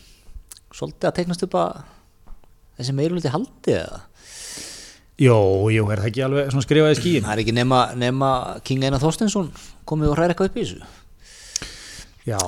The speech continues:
Speaker 1: Þú veist,
Speaker 2: sko.
Speaker 1: ef að Viðreisn fær til dæmis bara einn.
Speaker 2: Það þarf ekki, sko, Framsókn og Sjálfstæðisflokkur þurfa að ná samtals svona fjörutíu prósent.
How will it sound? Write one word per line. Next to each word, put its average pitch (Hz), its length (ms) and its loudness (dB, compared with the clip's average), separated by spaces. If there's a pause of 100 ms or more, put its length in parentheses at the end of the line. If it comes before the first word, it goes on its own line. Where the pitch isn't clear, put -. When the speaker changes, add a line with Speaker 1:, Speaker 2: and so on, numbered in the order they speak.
(280)
Speaker 1:
Þú 135 100 2
veist, 110 140 4
Speaker 2:
sko. 110 80 2
Speaker 1:
ef 135 160 6
að 135 100 6
Viðreisn 170 400 6
fær 180 140 2
til 175 100 0
dæmis 175 160 0
bara 160 220 4
einn. - 400 -4 (960)
Speaker 2:
Það - 180 -6
þarf 131 240 6
ekki, 147 300 2 (160)
sko, 139 260 0
Framsókn 151 420 0
og - 60 -4
Sjálfstæðisflokkur 127 500 2
þurfa 131 220 -2
að 131 80 -2
ná 135 120 2
samtals 131 380 -4
svona 117 140 -2
fjörutíu 113 320 -2
prósent. - 400 -16